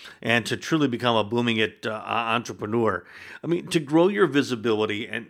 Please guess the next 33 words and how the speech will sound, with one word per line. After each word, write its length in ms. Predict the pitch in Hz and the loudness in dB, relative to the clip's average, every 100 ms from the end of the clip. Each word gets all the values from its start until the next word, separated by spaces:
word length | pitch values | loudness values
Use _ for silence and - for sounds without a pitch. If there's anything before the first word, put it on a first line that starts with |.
| - | -12
and 320 | 127 - 135 | -10 -6 0
image 240 | 147 131 | 2 2
online, 600 | 120 110 123 120 98 92 92 | 0 0 2 2 2 -2 -2
you're 120 | 117 | 2
gonna 160 | 123 | 4
need 200 | 123 139 | 4 4
to 80 | 120 | 2
first 360 | - 143 123 - | 2 2 0 -2
educate 420 | 135 127 117 123 | -2 -2 -4 -6
yourself 540 | 101 90 113 85 - _ _ _ _ - - - | -6 -8 -8 -8 -12 _ _ _ _ -20 -20 -2
on 120 | 120 | 2
what's 200 | 131 120 | 4 6
out 260 | 123 127 - | 6 6 2
there, 380 | 95 - - _ 127 | -2 -4 -12 _ -4
uh, 580 | 107 104 104 107 113 | 0 0 -2 -4 -4
that 160 | 110 110 | -4 -4
can 120 | 123 | -4
help 300 | 104 131 131 | 0 0 0
you 540 | 123 120 117 107 104 104 - - | 2 4 4 0 -6 -18 -20 0
get 200 | 147 131 | 0 2
what 120 | 131 | -4
your 100 | 113 | -4
business 460 | 107 120 107 110 117 | 2 2 2 -2 0
needs. 560 | 135 120 95 - - - - - - - | 0 0 -4 -12 -14 -18 -20 -20 -20 0
There 120 | 131 | 4
are 60 | 139 | 6
all 180 | 160 165 | 4 2
kinds 500 | - 143 135 127 104 | -4 -2 0 0 -2
of 100 | 98 | -6
social 440 | - 127 120 120 | 2 2 2 -2
platforms 640 | - 104 104 - 107 98 | 0 0 0 -4 -6 -2
out 240 | 104 92 - | -2 -2 -4
there. 300 | 98 78 | -8 -10